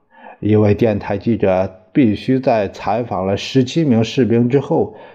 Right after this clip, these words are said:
才能找到一名同意把自己的声音播出去。这位士兵还要可怜巴巴地问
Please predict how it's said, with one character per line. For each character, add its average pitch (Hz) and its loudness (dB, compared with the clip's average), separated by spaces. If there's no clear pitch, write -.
才 104 -2
能 101 -4
找 92 -4
到 104 0
一 104 0
名 90 -2
同 98 0
意 165 2
把 87 -4
自 104 -2
己 85 -2
的 82 -4
声 95 -4
音 87 -4
播 120 0
出 101 -2
去。 76 -8
这 117 2
位 90 -2
士 92 -6
兵 98 -4
还 87 -8
要 95 -2
可 101 -2
怜 92 0
巴 95 0
巴 95 0
地 95 0
问 98 -2